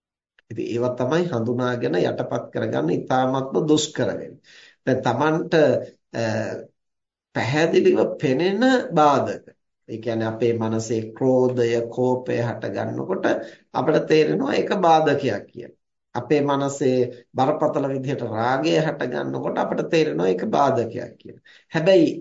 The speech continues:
ඒ, අ, ද්වේෂයම අත්හැරීමේ ස්වරූපයෙන්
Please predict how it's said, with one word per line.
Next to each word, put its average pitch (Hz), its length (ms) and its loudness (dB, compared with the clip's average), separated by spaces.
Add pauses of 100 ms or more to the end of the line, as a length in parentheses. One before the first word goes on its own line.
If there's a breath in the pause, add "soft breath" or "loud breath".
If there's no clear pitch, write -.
(140)
ඒ, 165 260 6 (560)
අ, 147 100 -12 (540)
ද්වේෂයම 175 800 4 (1120)
අත්හැරීමේ 262 960 -4
ස්වරූපයෙන් 226 640 2